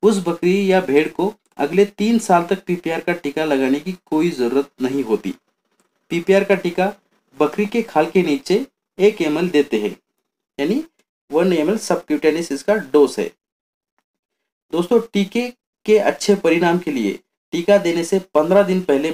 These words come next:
बकरी को deworming यानी पेट के कीड़े मारने की दवा ज़रूर दें और एक दिन पहले vitamin ई और selenium का injection मिलता है, वो भी एक एमएल intramuscular दें।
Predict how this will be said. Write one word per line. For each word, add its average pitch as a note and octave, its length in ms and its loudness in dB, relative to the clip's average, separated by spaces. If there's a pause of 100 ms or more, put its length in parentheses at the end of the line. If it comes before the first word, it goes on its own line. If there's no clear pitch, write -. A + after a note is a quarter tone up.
बकरी D3+ 260 -2
को F3 180 -2
deworming E3+ 680 -2
यानी D#3 180 0 (140)
पेट E3 220 -4
के F3+ 120 -4
कीड़े D3 220 -2
मारने C3+ 300 -2
की C#3+ 140 -6
दवा C#3+ 340 -2 (160)
ज़रूर C3 280 2
दें G2+ 160 -2 (400)
और C#3+ 280 0
एक F#3+ 220 2
दिन F3 160 -2
पहले C#3+ 360 -2
vitamin F3+ 540 0
ई E3 160 -2
और F3+ 160 -2
selenium E3+ 420 -2
का F#3 140 -2
injection D3+ 420 -2
मिलता E3 300 0
है, E3 200 -4 (340)
वो D3+ 160 2
भी F3+ 160 2
एक G#3 400 0
एमएल F#3 340 -2 (300)
intramuscular D#3+ 680 -2
दें। A2 180 0